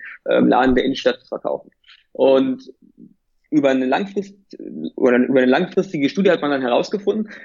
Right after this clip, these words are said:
dass Amazon über diese Nischengeschäfte letztendlich viel mehr Umsatz generieren, als, ähm, sie es am Anfang gemacht haben, wo sie nur die Bücher verkauft haben, ähm, die dem Mainstream entsprechen.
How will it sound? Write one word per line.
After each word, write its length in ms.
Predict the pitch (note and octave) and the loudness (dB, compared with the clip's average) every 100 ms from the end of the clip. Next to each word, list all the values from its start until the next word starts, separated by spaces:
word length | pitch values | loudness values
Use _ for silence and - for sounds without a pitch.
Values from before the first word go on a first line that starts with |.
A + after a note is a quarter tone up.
| - | 0
dass 180 | C#3 - | 2 2
Amazon 440 | D#3+ F3 F3 F3 | 2 0 0 -2
über 200 | D3 D3+ | -2 -2
diese 180 | C#3+ C#3 | -2 -2
Nischengeschäfte 720 | D#3 G#3 B3+ G#3+ G3+ G3 G3 | -2 0 0 0 -2 -2 2
letztendlich 600 | E3+ - E3 - D#3 - - | 2 0 -4 -4 -6 -8 0
viel 180 | G3+ | 2
mehr 200 | F#3 E3 | 4 4
Umsatz 340 | G3 G#3+ D3+ - | 6 6 4 2
generieren, 540 | C#3 C3+ C3 E3+ G#3 - _ | 2 4 2 0 -4 -12 _
als, 400 | - C#3+ - - | 0 0 -2 -2
ähm, 460 | B2+ C3 C3+ B2+ B2 | 2 2 0 -6 -2
sie 80 | D#3 | 0
es 80 | |
am 120 | D3+ - | 0 0
Anfang 340 | G3 G3 F#3 | 0 0 0
gemacht 300 | D3+ D#3 - | 0 -2 -2
haben, 120 | D#3 | -2
wo 100 | C#3+ | 0
sie 120 | C#3 C#3 | 0 2
nur 280 | D3 D3 | 2 2
die 120 | C3 C#3+ | 2 0
Bücher 280 | D#3+ D#3 | 0 0
verkauft 420 | - C#3 C#3 C#3 C#3 | -2 0 0 2 0
haben, 160 | C3 - - - | -2 -4 -16 -4
ähm, 480 | A#2+ B2 B2+ B2 B2 | 0 2 2 2 0
die 320 | B2+ C3 B2+ | 2 4 4
dem 160 | B2 B2 | 4 2
Mainstream 540 | C3+ C#3 - B2+ B2 | 2 -2 -6 -4 -4
entsprechen. 460 | - - - - | -6 -14 -14 -16